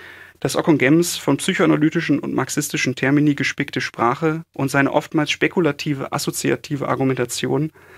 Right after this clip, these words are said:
ein unmittelbares Verständnis nicht leicht machen.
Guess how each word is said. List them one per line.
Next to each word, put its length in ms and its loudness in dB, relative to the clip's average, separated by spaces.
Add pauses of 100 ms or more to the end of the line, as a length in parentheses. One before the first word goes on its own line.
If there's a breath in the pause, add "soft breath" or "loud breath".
(320 loud breath)
ein 140 4
unmittelbares 640 4
Verständnis 540 -4
nicht 220 -6
leicht 360 -8
machen. 320 -6